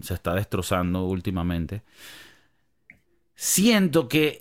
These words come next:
todo el mundo que anda en transporte público como yo, en su mente dice, en algún momento del día, cuando está en una situación incómoda, dice,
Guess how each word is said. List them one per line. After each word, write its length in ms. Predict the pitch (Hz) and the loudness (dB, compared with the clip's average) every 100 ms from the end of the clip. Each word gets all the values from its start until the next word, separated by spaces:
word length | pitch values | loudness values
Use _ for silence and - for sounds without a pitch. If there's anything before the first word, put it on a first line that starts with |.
| - | 2
todo 220 | 214 226 | 6 6
el 60 | |
mundo 300 | 214 214 202 | 6 6 4
que 80 | 170 | 4
anda 140 | 165 190 | 4 4
en 60 | |
transporte 440 | 170 139 151 165 170 | 4 2 2 2 2
público 320 | 160 165 156 | 2 2 0
como 240 | 147 131 | 2 0
yo, 340 | 127 156 165 147 - | 2 2 0 -4 -2
en 120 | 143 | 0
su 140 | 117 127 | 2 2
mente 280 | 131 139 147 | 2 2 2
dice, 420 | 156 131 120 110 104 - - | 0 0 0 -2 -10 -14 -6
en 120 | 139 | 0
algún 240 | 127 131 160 | 2 4 4
momento 400 | 175 180 175 175 | 6 6 4 4
del 160 | 156 | 4
día, 220 | 143 165 165 | 4 4 4
cuando 200 | 147 123 | 2 2
está 160 | - | 2
en 60 | 139 | 4
una 180 | 156 147 - | 2 0 -2
situación 400 | 143 131 117 131 | 0 0 2 2
incómoda, 580 | 143 160 151 151 160 160 | 2 2 2 2 2 2
dice, 360 | 135 151 147 | 0 0 -2